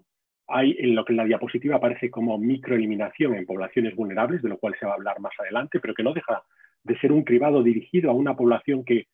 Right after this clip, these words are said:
de otra, de otra manera, que no sea una estrategia desvinculada del entorno hospitalario y,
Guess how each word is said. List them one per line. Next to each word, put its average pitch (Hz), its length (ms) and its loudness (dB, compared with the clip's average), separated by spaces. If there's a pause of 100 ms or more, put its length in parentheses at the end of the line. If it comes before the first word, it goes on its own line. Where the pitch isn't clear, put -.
(300)
de 123 180 2
otra, 139 380 0
de 120 140 0
otra 135 180 0
manera, 113 480 2 (100)
que 113 120 -4
no 123 100 -2
sea 127 160 -2
una 113 160 2
estrategia 117 580 -2 (340)
desvinculada 113 1000 0
del 107 240 -6
entorno 107 340 -2
hospitalario 113 720 0
y, 101 60 -8